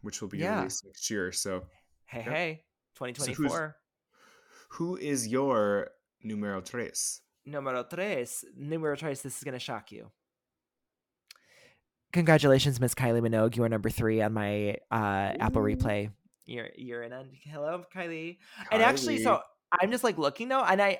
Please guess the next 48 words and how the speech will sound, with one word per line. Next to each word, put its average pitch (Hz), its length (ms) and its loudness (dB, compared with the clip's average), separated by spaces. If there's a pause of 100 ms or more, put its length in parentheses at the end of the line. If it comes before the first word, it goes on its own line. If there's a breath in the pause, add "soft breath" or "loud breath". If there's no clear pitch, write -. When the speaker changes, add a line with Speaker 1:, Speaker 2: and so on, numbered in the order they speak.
Speaker 2:
I, 185 140 -4 (100)
this, - 240 -6 (160)
I, 180 120 0 (540 loud breath)
I'm 240 200 4
so 311 180 2
curious 269 600 2
as 233 80 -6
to 208 100 2
how 196 240 6
the, 180 160 -2
all 156 180 6
of 139 80 -2
this - 180 -10
tracks - 680 4
and, 156 240 -4
and, 143 100 -8
like, 135 160 -2
you 139 80 -6
know, 120 180 -2
how 165 240 2
this 147 200 -4
is - 80 -10
calculated. 175 640 -4 (400 soft breath)
The 160 80 2
number 226 640 4
of 147 180 6
minutes 139 720 -4 (140)
jumps 139 420 -2
up 139 240 -4
quite 131 400 -2
significantly, 143 840 -8
significantly 139 800 -8
from 131 240 -2
number 120 240 -4
four 117 280 -2
to 123 100 -8
number 101 180 -6
three. 90 360 -12
So 147 180 -4
Janet, 170 500 -2
it 160 140 -2
said 139 180 4
I 131 80 2
had 135 240 -2
eight 135 220 -4
hundred 131 240 -4
ninety-one 113 440 -6
minutes, 107 460 -8